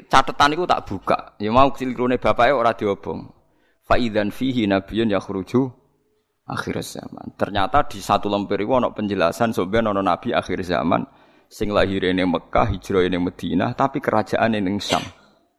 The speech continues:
Kerajaane iku ning Syria. Tenan.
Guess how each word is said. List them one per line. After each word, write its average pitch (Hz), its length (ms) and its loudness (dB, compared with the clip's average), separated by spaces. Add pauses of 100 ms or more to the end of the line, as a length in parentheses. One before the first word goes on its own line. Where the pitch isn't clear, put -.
(260)
Kerajaane 101 600 2
iku 127 120 -2
ning 113 160 0
Syria. 107 480 0 (1900)
Tenan. - 480 0